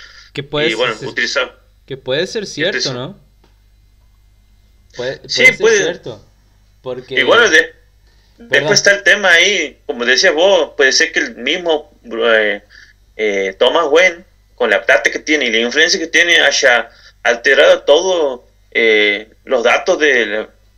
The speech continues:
Speaker 2: de la, de la adopción, que realmente sí ha sido adoptado.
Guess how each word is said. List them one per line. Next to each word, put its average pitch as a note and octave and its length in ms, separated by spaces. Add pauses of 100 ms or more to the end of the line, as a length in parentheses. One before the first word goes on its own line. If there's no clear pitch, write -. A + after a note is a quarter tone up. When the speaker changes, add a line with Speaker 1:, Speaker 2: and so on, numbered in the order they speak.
(100)
Speaker 2:
de G#2+ 500
la, G#2 240
de - 140
la G#2+ 100
adopción, F3+ 480
que C#3+ 80
realmente C3+ 360
sí C#3+ 220
ha C#3+ 40
sido B2+ 200
adoptado. E3+ 680